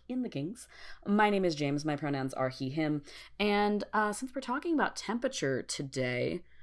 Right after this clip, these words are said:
uh, it is currently ninety-eight degrees where I am, and there is an excessive heat warning. Uh, so it's, uh, it's hot. Uh, fun fact that we'll talk about more in the podcast later,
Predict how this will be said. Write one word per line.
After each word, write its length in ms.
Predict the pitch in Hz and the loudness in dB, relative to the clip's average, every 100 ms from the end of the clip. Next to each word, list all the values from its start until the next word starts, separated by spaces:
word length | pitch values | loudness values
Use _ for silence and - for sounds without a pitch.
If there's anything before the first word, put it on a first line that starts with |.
| - - - - | -20 -18 -6 2
uh, 220 | 170 170 | 4 4
it 160 | - 233 | 2 2
is 160 | 294 | 2
currently 760 | - - 269 - 175 165 170 175 - - - | -2 0 2 4 4 6 4 2 -6 -20 -10
ninety-eight 840 | 214 226 262 302 247 - 240 269 - | -2 2 4 6 4 2 0 0 -2
degrees 580 | 180 226 233 175 170 | -2 0 2 2 0
where 180 | 196 220 | 0 2
I 160 | 233 254 | 4 4
am, 360 | 151 135 139 - | 4 2 0 0
and 180 | 156 156 | 0 4
there 140 | 170 | 4
is 100 | 160 | 4
an 80 | 143 | 2
excessive 520 | 139 - 220 214 208 | -2 0 0 2 -2
heat 200 | - - | -2 -4
warning. 360 | 135 123 - 202 - - - - - - - | -4 -6 -6 -8 -12 -20 -20 -20 -20 -14 -4
Uh, 340 | 147 107 104 185 - | -4 -4 -8 -12 -16
so 240 | - 165 165 | -6 0 2
it's, 220 | 202 - | 2 8
uh, 340 | 208 208 202 202 - | 10 10 8 2 -4
it's 160 | 226 | 0
hot. 260 | - 285 - - - | 6 6 4 0 2
Uh, 160 | 185 | 2
fun 220 | 180 247 | 4 2
fact 360 | 226 233 160 - | 4 2 2 0
that 240 | 190 170 | 2 2
we'll 180 | 175 170 | 2 0
talk 220 | 165 185 | 2 0
about 180 | 165 165 | 4 4
more 160 | 180 240 | 4 2
in 60 | |
the 60 | 180 | 2
podcast 440 | 202 233 185 156 | 2 2 2 0
later, 300 | 196 226 185 | 2 2 2